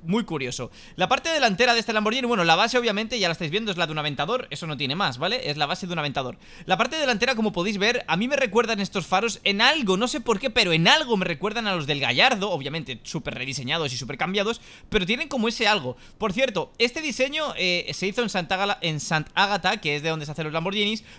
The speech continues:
pero, eh, metió mano, eh, el departamento técnico de coches de locura que tiene Lamborghini, que es Centro Style, también creadores del V G T, ¿vale? Del V doce V G T, que también subimos hace poco en, en, en dándole una vuelta a Nürburgring Nordschleife.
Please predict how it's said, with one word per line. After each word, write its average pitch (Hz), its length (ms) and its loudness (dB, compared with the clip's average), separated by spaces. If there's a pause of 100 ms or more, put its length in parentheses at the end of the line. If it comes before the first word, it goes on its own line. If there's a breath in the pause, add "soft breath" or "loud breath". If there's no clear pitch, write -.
pero, 262 340 4
eh, 180 180 4
metió 175 260 4
mano, 247 420 0
eh, 170 280 2
el 160 100 -4
departamento 180 560 -2
técnico 220 400 -2
de 190 100 0
coches 196 480 -4
de 170 140 0
locura 180 500 0
que 170 80 -6
tiene 175 180 -2
Lamborghini, 170 460 -2
que 185 120 -2
es - 100 -6
Centro 165 280 -4
Style, 143 360 2
también 143 260 -2
creadores 175 420 0
del 147 220 0 (300 loud breath)
V 185 200 2
G 156 140 -4
T, 156 160 2
¿vale? 151 240 2
Del 147 100 0
V 160 120 -4
doce 175 180 -2
V 165 80 -2
G 156 100 -8
T, 170 140 -2
que 165 60 -2
también 143 220 -6
subimos 151 280 -8
hace 139 160 -8
poco 147 380 -2
en, 127 200 -4
en, 123 460 -6
en 123 340 -6
dándole 143 260 -4
una 139 100 -4
vuelta 139 240 -2
a - 20 0
Nürburgring 151 500 -4
Nordschleife. 120 600 -6